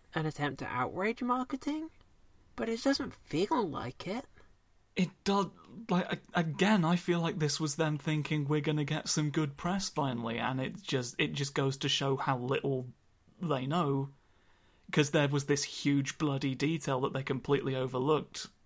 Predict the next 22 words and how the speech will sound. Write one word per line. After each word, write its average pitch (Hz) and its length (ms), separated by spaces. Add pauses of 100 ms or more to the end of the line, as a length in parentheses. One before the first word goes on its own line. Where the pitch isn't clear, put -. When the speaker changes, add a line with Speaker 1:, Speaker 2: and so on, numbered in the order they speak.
(160)
Speaker 1:
But - 140
how? 269 560
Speaker 2:
that 226 120
ended 160 200
up 180 140
blowing 180 300
in 196 100
their 196 140
face, 233 300
and 190 180
I, 196 120 (200)
I 190 140
don't 202 520
get. 160 340 (1700)
I 151 100
mean, 156 160
I 143 100
kind 139 320
of 117 120
do, - 140
like, 127 280 (140)
it's, - 640